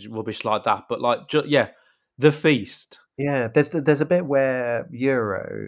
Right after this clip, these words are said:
Speaker 2: is sitting at the table eating, going, "Oh, the food is so delicious." He's literally eating a plate of peppers.
Speaker 1: Yeah.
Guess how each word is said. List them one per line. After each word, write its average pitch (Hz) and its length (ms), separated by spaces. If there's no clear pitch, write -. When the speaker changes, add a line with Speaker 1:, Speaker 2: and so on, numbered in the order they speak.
Speaker 2:
is 98 480
sitting 113 300
at 104 80
the 101 60
table 107 460
eating, 113 360
going, 95 220
"Oh, 147 120
the 110 80
food 156 220
is 110 60
so 117 120
delicious." 120 500
He's 107 180
literally 147 520
eating 113 360
a 92 60
plate 117 300
of 92 100
peppers. 98 460
Speaker 1:
Yeah. 113 160